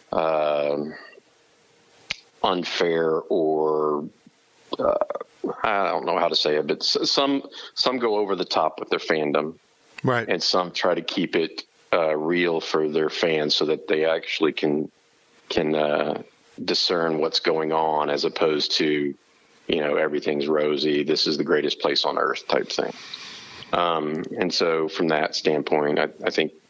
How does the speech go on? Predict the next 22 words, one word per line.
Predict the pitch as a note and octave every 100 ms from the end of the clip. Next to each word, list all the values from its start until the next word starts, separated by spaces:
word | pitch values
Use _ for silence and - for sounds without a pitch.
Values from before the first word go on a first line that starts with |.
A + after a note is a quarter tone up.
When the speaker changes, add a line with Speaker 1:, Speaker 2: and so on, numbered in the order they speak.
| - -
Speaker 1:
and, | C3
and | B2+ A2+
you've | A2+
had | G#2 F2+
success | G2+ - D2+ -
because | D#2 - D2
of | D2
it | D2 - - -
and | D#2 D2 D#2+
enjoyed | E2+ D2+ D2 C#2+
it. | D2+ D2
And | D2
you | D2
and | D2+ D2
Becky | D2 -
have | D2+
done, | D2 D2 D2+ - _ _ _ _ _ - -
uh, | - -
tremendous | - D2+ D2+ -
stuff. | - - G#2+ -
So. | -
Speaker 2:
Yeah, | A2 G2